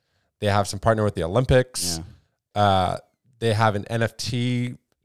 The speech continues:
Speaker 1: series that is sold out, is tied to Ultraman, which has a really good Netflix series. Um, I, what I really like about the project is how they just changed their tokenomics. Uh, I'm not sure. I,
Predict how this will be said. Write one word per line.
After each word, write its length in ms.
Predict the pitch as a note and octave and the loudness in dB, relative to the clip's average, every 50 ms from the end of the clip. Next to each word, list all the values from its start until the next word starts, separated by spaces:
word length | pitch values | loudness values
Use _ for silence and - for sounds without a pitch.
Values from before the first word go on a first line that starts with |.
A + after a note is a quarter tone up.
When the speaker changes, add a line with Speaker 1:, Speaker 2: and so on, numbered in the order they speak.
| - - - - _ - | -20 -20 -20 -18 _ -12
Speaker 1:
series 580 | - - - - - B2+ B2+ C3 C3+ C3+ B2+ - | -10 -8 -6 -4 0 2 2 2 2 2 0 2
that 120 | B2 A2+ | 0 0
is 140 | G2 F#2 F#2+ | 0 -2 -6
sold 300 | - - C3+ A#2+ A#2+ A2+ | -4 0 0 2 2 4
out, 200 | G#2+ G#2+ B2+ B2 | 4 4 4 2
is 140 | A2 F2 - | 0 -2 -6
tied 440 | - - - G2+ G2+ G#2 G#2 G2+ - | -6 -4 0 0 0 0 0 -4 -6
to 180 | - A2 F#2+ - | -6 -6 -6 -6
Ultraman, 680 | - F#2 G#2+ B2+ - - C#3+ C#3 C#3+ C#3+ C#3+ C#3+ C#3+ | -2 -2 -2 -2 0 -2 -2 0 0 2 2 2 0
which 160 | B2+ G#2 F#2+ - | 0 -2 -2 -2
has 160 | G#2 F#2+ F2+ | -4 -4 -4
a 60 | F2+ | -4
really 240 | E2+ G2 G#2 G2+ F#2 | -4 -2 -2 -2 -2
good 160 | E2+ F2+ E2+ | -4 -6 -6
Netflix 420 | F2 F#2 A2 - - C#3 C3+ - | -4 -6 -6 -2 -2 -4 -4 -4
series. 680 | - - C#3+ C#3 C#3 C#3 C#3 C3+ C3+ C3+ C3 - - - - _ _ _ _ _ _ _ _ _ _ _ _ _ _ - | -6 -6 -4 -2 -2 -2 -2 -2 -4 -4 -6 -8 -10 -14 -16 _ _ _ _ _ _ _ _ _ _ _ _ _ _ -2
Um, 480 | G#2 G2+ G2 F#2 F2+ E2+ E2+ - - - _ _ _ _ _ | 0 0 0 0 0 -2 -4 -6 -8 -14 _ _ _ _ _
I, 160 | - B2 C3 - - - - | 2 2 2 2 -2 -8 -16
what 220 | - A2+ B2+ A#2+ | -4 0 4 4
I 40 | A2+ | 4
really 340 | G#2+ G#2 G#2 A#2 C3 C#3+ D3+ | 4 4 4 4 6 6 6
like 200 | C#3 C3 B2+ - | 6 4 2 2
about 160 | C3 G#2+ G#2+ | -2 -4 -6
the 60 | G2+ | -6
project 400 | - - - G2+ G#2+ A2+ - - | -8 -4 -2 -2 -2 -2 -4 -6
is 120 | G#2 F#2+ - | -8 -8 -6
how 160 | F#2+ G2 F#2 | -4 -4 -2
they 120 | F2+ G2 | -2 -4
just 260 | F#2 - G#2 G#2 - - | -4 -4 -4 -6 -6 -6
changed 360 | - G#2+ F#2+ G2+ G#2 F#2 - | -6 -6 -4 -4 -6 -6 -8
their 100 | F#2+ E2+ | -10 -8
tokenomics. 800 | - G2+ F#2 - F#2+ E2+ E2+ F2+ G2 A#2 - - - - - - _ _ _ _ _ _ _ - _ _ _ _ _ _ _ _ _ _ _ _ _ - | -6 -8 -8 -6 -6 -8 -6 -6 -6 -8 -10 -10 -14 -16 -16 -18 _ _ _ _ _ _ _ -20 _ _ _ _ _ _ _ _ _ _ _ _ _ -4
Uh, 240 | G2+ F#2+ F#2 D#2 - | -2 0 0 0 -2
I'm 100 | - G#2+ | -4 -2
not 160 | G#2+ G#2+ G#2+ | 0 0 0
sure. 180 | - A2+ A2 - - | 0 0 -2 0 -2
I, 160 | A2 A2 | -4 -4